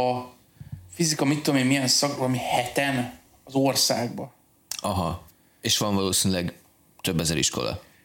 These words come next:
Speaker 1: És
Speaker 2: ahol
Speaker 1: valószínűleg van, nem tudom, ötezer üres fizika tanárszakos hely az ország.
Speaker 2: Ó. Hú, ezek, ez, igen, ez, ez, ö, ez meredek, ez meredek. De miért akarná tanárnak menni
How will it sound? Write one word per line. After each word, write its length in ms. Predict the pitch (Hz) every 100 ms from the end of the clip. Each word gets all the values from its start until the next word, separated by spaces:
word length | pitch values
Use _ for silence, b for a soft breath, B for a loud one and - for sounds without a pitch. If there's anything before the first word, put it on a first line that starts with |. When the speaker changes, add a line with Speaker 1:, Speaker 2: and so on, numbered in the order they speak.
| -
Speaker 1:
És 80 | -
Speaker 2:
ahol 120 | 147
Speaker 1:
valószínűleg 420 | 139 143 139 135
van, 480 | 131 135 135 131 - -
nem 180 | 131 127
tudom, 340 | 120 127 127 -
ötezer 460 | 131 127 127 123 123
üres 300 | 123 123 -
fizika 360 | - 127 135 131
tanárszakos 680 | 127 127 135 135 - 123
hely 140 | - -
az 100 | 135
ország. 440 | - - - - - -
Speaker 2:
Ó. 40 | 95 160 - _ _ - B B B B
Hú, 80 | - -
ezek, 200 | 104 101
ez, 160 | 101
igen, 240 | 123 147 107
ez, 160 | 104
ez, 200 | - 104
ö, 220 | 107 104 90
ez 100 | 110
meredek, 500 | 110 98 92 - - -
ez 60 | -
meredek. 360 | 101 95 92 110
De 200 | 139 156
miért 220 | 165 139
akarná 360 | 113 104 98
tanárnak 400 | 92 90 87 87
menni 280 | - 78 -